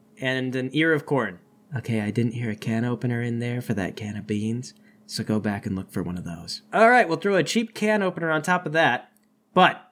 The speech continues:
when you get back to your basket, you find a skinny old man in rags leaning over it. Excuse me, I believe that's my bag of wonders that you're ogling. Your, <laughs> your bag of wonders? I don't see your name on it.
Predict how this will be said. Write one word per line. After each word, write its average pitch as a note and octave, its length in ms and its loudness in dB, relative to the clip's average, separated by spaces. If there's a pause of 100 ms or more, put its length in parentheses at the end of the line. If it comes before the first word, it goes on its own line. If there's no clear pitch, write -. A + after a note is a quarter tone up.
when C#3+ 140 0
you D#3+ 60 0
get F#3+ 160 2
back G3+ 220 4
to G3 60 4
your F3+ 100 6
basket, E3+ 460 4
you B2+ 80 -2
find C#3+ 240 2
a - 40 -2
skinny D#3+ 340 0
old D#3+ 160 0
man D3+ 260 2
in C#3 120 0
rags C#3 380 4
leaning D3 280 2
over G#2+ 220 -2
it. F#2+ 140 -12 (480)
Excuse - 540 0
me, G2+ 320 -2 (420)
I A#2 100 0
believe A#2 320 0
that's A2+ 260 -2
my A2 180 0
bag A2+ 280 -2
of G#2+ 120 -2
wonders A2 380 -2
that A2 100 -2
you're A2+ 180 -2
ogling. B2 380 -4 (300)
Your, F#3 200 6 (580)
<laughs> - 640 -4
your F4 320 6
bag G3 240 8
of D#3 80 -6
wonders? A#3 540 2 (200)
I D3+ 140 6
don't F#3+ 200 6
see G3+ 200 6
your G#3+ 140 8
name B3+ 280 6
on F3 160 4
it. - 240 0